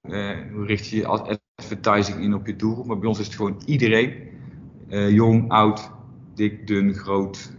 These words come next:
eh, maakt niet uit waar je vandaan komt, eh, eh, in principe wel, eh, enkel mannen.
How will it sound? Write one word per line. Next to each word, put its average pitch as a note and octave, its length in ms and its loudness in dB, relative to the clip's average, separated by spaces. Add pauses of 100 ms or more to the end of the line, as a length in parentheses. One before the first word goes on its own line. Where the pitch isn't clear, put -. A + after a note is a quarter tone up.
eh, F2 400 -6
maakt G2 240 2
niet G#2+ 100 -4
uit G2+ 220 -2
waar G2+ 320 2 (400)
je G2 100 0
vandaan F#2+ 420 0
komt, F#2+ 460 -8
eh, E2 640 -12
eh, F2 120 -8
in E2 80 -8
principe G2 360 -6
wel, F#2+ 340 2
eh, C#2 140 -8
enkel G2 300 -2
mannen. A#2 460 2